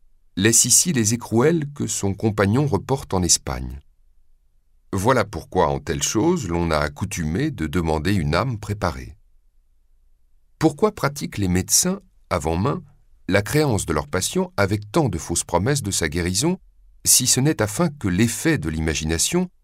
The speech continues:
supplée l'imposture de leur aposème ? Ils savent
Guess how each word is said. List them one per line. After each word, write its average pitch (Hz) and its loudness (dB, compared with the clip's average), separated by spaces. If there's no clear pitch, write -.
supplée 156 2
l'imposture 123 2
de 92 -2
leur 92 4
aposème ? 69 -4
Ils 87 -6
savent 190 2